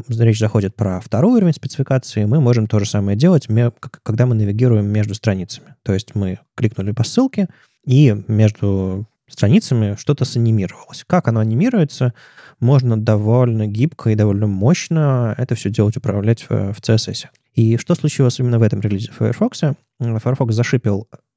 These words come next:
необходимый C S S для того, чтобы всё это настраивать. То есть, м,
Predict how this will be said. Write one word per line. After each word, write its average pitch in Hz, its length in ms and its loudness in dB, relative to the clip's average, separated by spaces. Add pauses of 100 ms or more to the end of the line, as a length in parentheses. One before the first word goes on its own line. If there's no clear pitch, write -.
необходимый 127 920 0
C 117 240 0
S - 200 -2
S 98 320 -2 (140)
для 107 140 2
того, 104 240 0
чтобы - 260 -6
всё - 220 -4
это 104 180 -2
настраивать. 110 720 0 (500)
То 131 100 2
есть, 110 320 -4 (160)
м, 123 420 -8